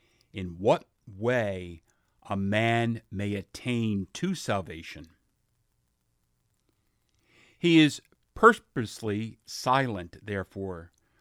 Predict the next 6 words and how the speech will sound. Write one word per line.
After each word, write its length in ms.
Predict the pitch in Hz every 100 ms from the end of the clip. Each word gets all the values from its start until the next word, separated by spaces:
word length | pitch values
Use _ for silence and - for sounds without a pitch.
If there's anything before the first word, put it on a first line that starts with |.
| _
with 180 | 120 110
respect 640 | 117 - - 131 127 - - _ _ _ _
to 140 | - 117
the 100 | 101
useless 600 | 101 135 - 123 - - _
question 640 | - 113 110 - 95 87